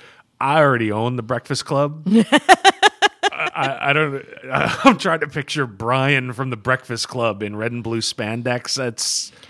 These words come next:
Speaker 1: I'm not beating my way to the, I'm not pre-ordering tickets for that.
Speaker 2: I, I can sort of picture Flash Thompson threatening to tape everybody's butts together, though.
Speaker 1: <laughs>
Speaker 2: I, I, I can see that. <laughs>
Speaker 1: See the outline of duct tape under Spider-Man's fucking underoos.
Speaker 2: Yeah.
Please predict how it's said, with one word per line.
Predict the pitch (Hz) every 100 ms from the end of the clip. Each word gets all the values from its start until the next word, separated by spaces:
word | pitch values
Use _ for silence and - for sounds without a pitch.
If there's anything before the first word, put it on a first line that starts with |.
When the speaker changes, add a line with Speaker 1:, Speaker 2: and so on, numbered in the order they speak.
| _
Speaker 1:
I'm | - 156
not | 135 113 101
beating | 123 120
my | 120 113
way | 113 113
to | 107
the, | 104
I'm | 110 151
not | 170 139
pre-ordering | - 147 135 131 113 104
tickets | - 117 98 -
for | 101
that. | 90 85 90 - - _ _ _ _ -
Speaker 2:
I, | - - 170
I |
can | - 208 220 208
sort | - 185
of | 170
picture | - 165 - 160
Flash | - 147 147
Thompson | - 143 143 143 139
threatening | 135 147 143 135 131
to | -
tape | - 135 135
everybody's | 127 135 127 123
butts | - 131 -
together, | - 165 123 185
though. | - -
Speaker 1:
<laughs> | 233 -
Speaker 2:
I, | 240 247 - 240 - 226 226 208 -
I, | 139 -
I |
can | 143 139
see | - 147
that. | 135 131 - _ -
<laughs> | 220 - - - 240 - - 247 - - 98 87 101 95
Speaker 1:
See | 135
the | 101 98
outline | 101 104 95
of | 95 92
duct | 104 -
tape | - 98 101
under | 113 123
Spider-Man's | - - - 101 139 - 403
fucking | - 339 359 -
underoos. | 127 127 131 131 135 135 95
Speaker 2:
Yeah. | 143